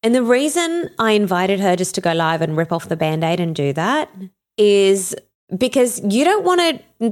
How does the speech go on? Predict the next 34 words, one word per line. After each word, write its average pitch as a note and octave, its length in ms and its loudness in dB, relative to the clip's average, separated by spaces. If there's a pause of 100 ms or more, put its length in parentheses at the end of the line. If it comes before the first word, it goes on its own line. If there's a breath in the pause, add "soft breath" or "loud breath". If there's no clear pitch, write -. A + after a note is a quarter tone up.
(120)
be B3 160 2
making A3+ 400 0
your G#3 120 4
first G3 440 0
live F3 800 0 (200)
be F3+ 520 4
when F3+ 300 0
you've F#3 200 0
got E3+ 260 -2
that - 180 -2
launch D#3+ 320 0
brain - 420 -4
or F3 140 0
when E3+ 180 -2
you've F3 140 -2
got E3 180 -4
that F3 180 -4
pressure F3 440 -2
of, D3+ 120 -2
"Oh D#4+ 120 -4
my F4+ 140 0
gosh," E4 580 -2
like, G3 160 -4
that - 120 -4
your F#3+ 160 2
launch F#3 360 0
performance, D#3+ 640 -4
like, - 180 -8 (240 loud breath)
"Am A#3+ 100 -4
I C4 60 -4
gonna D4 160 -6
make D4 220 -6
any D#4 160 -4
sales?" D4 720 -2